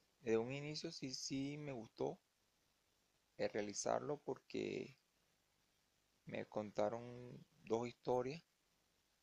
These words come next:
que me causaron mucho impacto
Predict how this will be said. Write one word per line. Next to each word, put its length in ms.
que 140
me 500
causaron 580
mucho 360
impacto 580